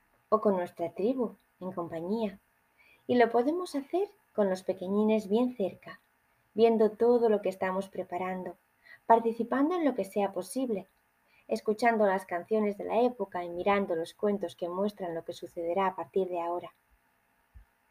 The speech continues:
Es cierto que desde épocas ancestrales esta fiesta se ha celebrado siempre en comunidad y que, si nos es posible compartirla con más personas, será ideal.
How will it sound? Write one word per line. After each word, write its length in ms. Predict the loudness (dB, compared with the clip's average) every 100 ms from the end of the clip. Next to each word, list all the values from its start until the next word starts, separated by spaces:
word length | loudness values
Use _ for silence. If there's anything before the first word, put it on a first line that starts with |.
| -20 -20 _ _
Es 200 | -2 -2
cierto 560 | 6 8 8 2 -2 -4 -12 _ _
que 120 | 0 4
desde 320 | 4 6 4
épocas 380 | 4 0 -2 -4
ancestrales 880 | -8 -10 0 2 4 2 -4 -10 _ _ _
esta 240 | -4 0 0
fiesta 340 | 0 -2 -2
se 140 | -2 -4
ha 60 |
celebrado 500 | 0 2 4 2 2
siempre 500 | 0 0 2 2 -4
en 80 | -6
comunidad 560 | -8 -8 -6 -2 -2 -4 _ _ _ _ _ _
y 140 | -4 6
que, 320 | 6 6 2
si 160 | -2 -2
nos 160 | -2
es 120 | -6 -6
posible 540 | -6 -2 0 2 0
compartirla 680 | 0 -4 -4 2 2 2 -2
con 160 | -6
más 180 | -6 -6
personas, 680 | -6 -6 -6 -6 -6 -8 -14
será 300 | -8 -2 2
ideal. 320 | 0 -2 -10